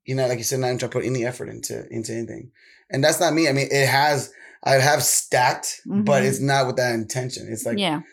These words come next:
Speaker 1: they, I'm a genuinely good guy. I come across as someone who's, like, approachable and we're funny and we could joke around about
Speaker 2: Mm-hmm.
Speaker 1: anything. And,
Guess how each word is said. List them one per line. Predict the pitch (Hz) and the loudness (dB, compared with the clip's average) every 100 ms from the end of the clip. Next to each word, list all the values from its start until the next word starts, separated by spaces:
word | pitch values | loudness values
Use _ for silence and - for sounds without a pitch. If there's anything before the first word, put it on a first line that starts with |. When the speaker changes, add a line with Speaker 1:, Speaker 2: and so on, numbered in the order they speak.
| _ _ _ - | _ _ _ -4
Speaker 1:
they, | 127 123 | 0 0
I'm | 123 120 | -2 -4
a | |
genuinely | 107 113 131 139 127 | -4 -2 0 -2 -2
good | 135 | -2
guy. | 120 127 127 131 | 0 2 2 2
I | 113 117 110 | 0 -2 -4
come | 131 123 | -6 -4
across | 120 127 127 | -2 -2 0
as | |
someone | 127 123 | -2 -2
who's, | 120 110 | -4 -6
like, | 113 | -6
approachable | 110 - 143 139 - 135 | -8 -6 -4 -4 -2 -2
and | |
we're | 113 | -2
funny | 110 139 135 135 | -2 -2 -2 0
and | 117 | -2
we | 113 | -4
could | 123 - - 110 | -6 -10 -16 -4
joke | 123 120 | -4 -2
around | 120 | 0
about | 127 | 0
Speaker 2:
Mm-hmm. | 156 | 0
Speaker 1:
anything. | 135 120 | -2 -2
And, | 113 113 | -2 -4